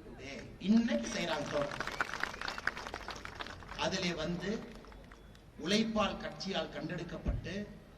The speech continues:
அருந்ததியர் சமுதாயத்திற்கு சுதந்திரத்திற்கு பிறகு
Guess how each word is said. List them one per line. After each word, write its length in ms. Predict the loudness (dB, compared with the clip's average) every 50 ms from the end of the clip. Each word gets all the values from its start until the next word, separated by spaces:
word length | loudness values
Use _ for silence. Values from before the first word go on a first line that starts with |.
| -18 -18 -18 -18 -18 -18 -18 -18 -18 -18 -18 -18 -18 -18 -18 -18 -18 -16 -16 -8 0 4
அருந்ததியர் 560 | 6 8 10 10 10 10 10 10 8 8 6 6
சமுதாயத்திற்கு 680 | 6 8 8 8 10 8 8 6 6 4 2 2 2 2 2 4 6
சுதந்திரத்திற்கு 760 | 8 10 12 12 12 12 10 8 6 6 4 2 2 2 0 -2 2
பிறகு 400 | 4 6 6 8 6 6 6 4